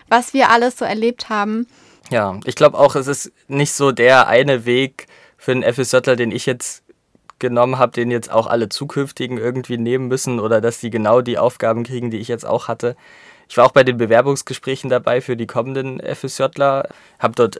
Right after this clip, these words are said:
Speaker 2: dann auch vorstellen müssen, was ich eigentlich so gemacht hab, äh, <laughs> oder was, was so Aufgaben sind. Und das ist halt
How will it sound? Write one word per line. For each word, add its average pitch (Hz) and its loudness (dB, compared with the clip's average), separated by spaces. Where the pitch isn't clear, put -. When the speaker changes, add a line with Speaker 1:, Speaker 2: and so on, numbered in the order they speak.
Speaker 2:
dann 110 0
auch - 4
vorstellen 127 2
müssen, 127 -4
was 120 -2
ich 120 -6
eigentlich 117 -4
so 113 -6
gemacht 104 -2
hab, 120 -2
äh, 110 -6
<laughs> 123 -6
oder 117 4
was, 117 4
was 120 2
so 117 0
Aufgaben 120 2
sind. 127 -2
Und 113 2
das 107 -2
ist 131 -2
halt 117 4